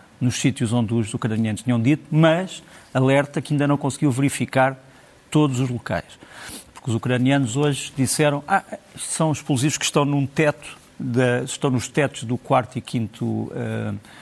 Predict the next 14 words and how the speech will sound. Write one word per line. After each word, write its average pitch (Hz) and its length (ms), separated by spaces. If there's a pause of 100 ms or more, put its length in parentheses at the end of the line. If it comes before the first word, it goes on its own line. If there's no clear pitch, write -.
(100)
reator", 135 560 (520)
e 135 440
isto - 260
pode 147 300
ser 147 240
uma 135 120
tentativa 135 560
que 139 160
a 127 40
Rússia 123 260
está 127 240
a 120 40
fazer 135 460
de 135 320